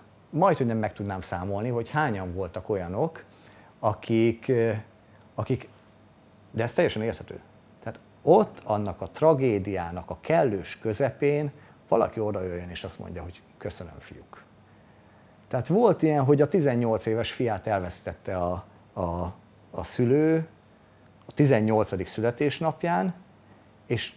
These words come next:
nem találtuk meg, mert nagyon nagy volt a sodrás, és aztán, aztán azt mondta, hogy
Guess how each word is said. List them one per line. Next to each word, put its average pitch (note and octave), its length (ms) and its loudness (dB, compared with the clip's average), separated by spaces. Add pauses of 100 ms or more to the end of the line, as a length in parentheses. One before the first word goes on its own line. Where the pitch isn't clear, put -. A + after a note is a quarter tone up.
(100)
nem B2 200 2
találtuk F#2 420 -2
meg, G#2 180 -2
mert G#2 180 -2
nagyon G2+ 220 -2
nagy E2+ 140 -4
volt F2 220 -10
a - 20 -16
sodrás, D3+ 680 -4 (680)
és - 140 -8
aztán, B2+ 480 0 (380)
aztán C#3+ 280 -2
azt B2+ 100 -4
mondta, A2 180 -6
hogy A2 100 -4